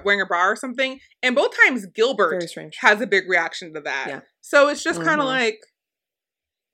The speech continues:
Speaker 1: I don't
Speaker 2: What's going on
Speaker 1: Yeah,
Speaker 2: here?
Speaker 1: exactly.
Speaker 2: But this little moment kinda makes it seem like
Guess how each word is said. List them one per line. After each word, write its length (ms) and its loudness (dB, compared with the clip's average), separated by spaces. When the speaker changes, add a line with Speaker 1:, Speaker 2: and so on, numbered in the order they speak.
Speaker 1:
I 120 -4
don't 200 -6
Speaker 2:
What's 200 -12
going 220 -14
on 80 -6
Speaker 1:
Yeah, 260 -2
Speaker 2:
here? 140 -12
Speaker 1:
exactly. 440 -16
Speaker 2:
But 120 -4
this 160 -6
little 240 -4
moment 400 -4
kinda 220 -6
makes 280 -8
it 120 -10
seem 300 -12
like 420 -8